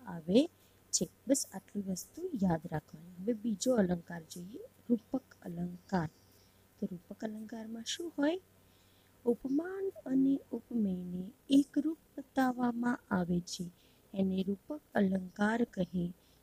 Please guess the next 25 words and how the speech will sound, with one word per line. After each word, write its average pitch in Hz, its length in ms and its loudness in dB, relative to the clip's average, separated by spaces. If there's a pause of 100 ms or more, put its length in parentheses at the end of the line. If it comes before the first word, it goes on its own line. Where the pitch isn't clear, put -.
(120)
છે. - 200 -10 (560)
જો 294 180 8
મિત્રો, 208 360 -2
મેં 196 240 4
તમને 214 200 0
કહ્યું 202 340 2
હતું - 320 -12 (300)
કે 214 80 4
આગળ 190 380 4
આપણે 202 240 0
ત્રણ 269 300 0
શબ્દો 247 400 0
શીખી - 460 -4
ગયા, 165 260 -12 (440)
એમાં 196 380 2
આ 185 40 4
બે 202 260 2
શબ્દો 269 440 0
ખૂબ 254 320 -2
જ 240 140 4
મહત્વના 196 720 2
છે. - 260 0 (560)
તો 233 220 -4
ઉપમેય 294 400 6 (100)
અને 226 300 6